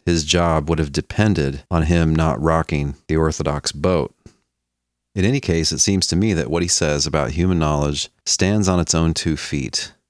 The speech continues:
And I think these ideas are relevant to all sorts of theological debates and even to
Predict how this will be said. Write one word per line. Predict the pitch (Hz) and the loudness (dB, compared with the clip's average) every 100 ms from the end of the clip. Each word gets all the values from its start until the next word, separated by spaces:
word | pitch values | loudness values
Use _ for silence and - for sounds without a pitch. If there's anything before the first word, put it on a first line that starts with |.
| _ _ | _ _
And | - | -2
I | 104 | 0
think | 151 151 | 0 -2
these | 151 143 | -2 -2
ideas | 131 131 131 104 | 0 0 0 2
are | 101 | 2
relevant | 95 107 127 92 82 | 2 2 2 0 0
to | - | -2
all | 113 | -2
sorts | - 139 139 | 0 -2 -2
of | 71 | -4
theological | - 69 69 62 67 - - | -4 -4 -4 -4 -6 -6 -8
debates | 65 67 73 85 87 | -6 -2 -2 0 0
and | 80 67 - | 0 -2 -4
even | 139 196 170 123 | -2 0 0 0
to | - 113 107 101 | 0 2 2 0